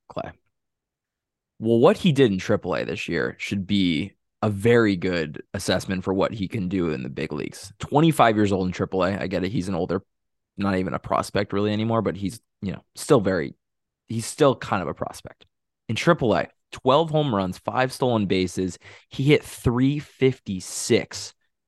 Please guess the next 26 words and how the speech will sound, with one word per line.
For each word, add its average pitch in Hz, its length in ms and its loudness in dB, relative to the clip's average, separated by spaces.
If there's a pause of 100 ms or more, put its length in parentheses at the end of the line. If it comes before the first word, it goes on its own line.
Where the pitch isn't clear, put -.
(120)
That's 139 200 0
in 123 100 2
thirty-nine 98 760 0
games. - 480 -10 (360)
You 123 80 2
don't 196 140 4
just 131 160 2
do 113 140 4
that 98 160 2
by 78 200 0
accident. 73 560 -4 (540)
Um, 92 500 0 (580)
his 131 220 -2
line 139 320 2
drive 98 400 2
rate 127 280 -2 (100)
in 101 60 -8
the 95 60 -6
minor 95 260 -2
leagues 90 440 -6 (140)
was - 160 -8
thirty 98 340 0
percent. 98 560 -4
He's - 260 -4
come 95 240 -4
up 95 280 -2